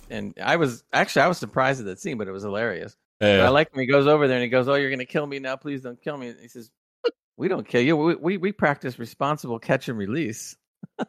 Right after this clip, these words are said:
Speaker 1: And I'm like, "It's a fishing show." <laughs>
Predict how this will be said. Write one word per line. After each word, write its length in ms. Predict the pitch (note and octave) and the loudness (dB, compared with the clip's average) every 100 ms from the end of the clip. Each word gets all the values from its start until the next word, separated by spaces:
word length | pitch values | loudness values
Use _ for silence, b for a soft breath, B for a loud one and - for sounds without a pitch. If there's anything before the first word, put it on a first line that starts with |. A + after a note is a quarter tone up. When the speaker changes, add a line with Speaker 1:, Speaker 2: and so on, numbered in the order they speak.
| - | -6
Speaker 1:
And 120 | - | -4
I'm 80 | F#3 | -2
like, 420 | E3 F3 - - _ _ _ _ B B3 | 0 0 -2 -10 _ _ _ _ B -8
"It's 180 | - | -2
a 60 | F#3 | -4
fishing 400 | - A3+ G#3 D3 | 2 2 2 -4
show." 360 | - A2 G2+ - - | -2 0 0 0 -2
<laughs> 60 | - | -6